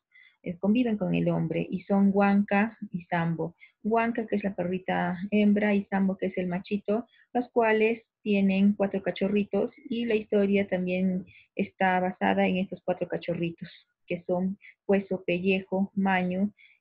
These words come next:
y el perro que se lle-, que se va, que se lleva el, el jefe de su dueño. Su dueño es el Simón Robles,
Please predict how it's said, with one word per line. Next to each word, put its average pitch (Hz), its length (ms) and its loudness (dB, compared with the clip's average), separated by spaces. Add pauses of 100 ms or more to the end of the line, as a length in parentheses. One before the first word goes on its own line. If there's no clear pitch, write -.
y 208 420 0
el 170 280 2
perro 180 380 2
que 170 260 -2
se 170 80 -4
lle-, 175 340 -2
que 180 120 -14
se 175 140 -6
va, 175 360 0
que - 80 -10
se 196 100 -2
lleva 190 340 0
el, 170 400 0 (760)
el 175 500 -2 (440)
jefe 214 500 0
de 170 260 -2
su 175 100 -6
dueño. 170 540 -2 (520)
Su 214 160 0
dueño 214 580 4
es 185 260 0
el 175 180 -2
Simón 180 320 0
Robles, 196 540 0